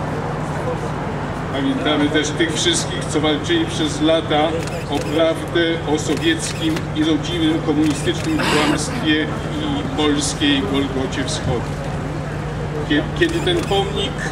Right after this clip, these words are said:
w dziewięćdziesiątym piątym roku był odsłaniany, Jego inicjator i budowniczy Wojciech Ziembiński w swoim przemówieniu zawarł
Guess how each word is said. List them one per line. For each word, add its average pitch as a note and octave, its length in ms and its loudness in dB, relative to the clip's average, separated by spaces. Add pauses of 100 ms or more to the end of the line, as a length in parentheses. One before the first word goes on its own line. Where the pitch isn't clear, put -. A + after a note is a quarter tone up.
(1160)
w - 40 -4
dziewięćdziesiątym F#3 800 2 (100)
piątym G3+ 440 2
roku E3 420 2
był E3+ 160 6
odsłaniany, D#3+ 880 4 (600)
Jego F3 320 4
inicjator E3 800 2
i D#3 300 0
budowniczy D#3+ 680 2
Wojciech E3+ 400 2
Ziembiński D#3 920 0 (480)
w D#3 40 0
swoim F3 580 2
przemówieniu G3+ 920 0 (280)
zawarł F#3 680 2